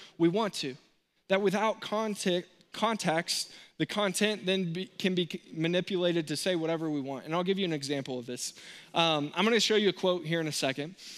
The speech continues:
and I'm not gonna tell you who said this quote 'cause it plays into the illustration, but, uh, here's the quote right here. It says this,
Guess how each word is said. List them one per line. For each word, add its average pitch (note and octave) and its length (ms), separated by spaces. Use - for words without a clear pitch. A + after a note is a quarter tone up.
and E3 140
I'm E3+ 80
not G3 140
gonna F3+ 120
tell G3 140
you F#3 120
who F#3+ 60
said E3 220
this D3+ 160
quote D3+ 240
'cause D3+ 140
it C#3+ 60
plays D#3 240
into D#3 180
the D3+ 80
illustration, C#3+ 580
but, D3 260
uh, D3+ 180
here's G3 260
the G3+ 100
quote G3+ 280
right E3+ 180
here. E3 200
It D3 80
says D3 280
this, C#3+ 400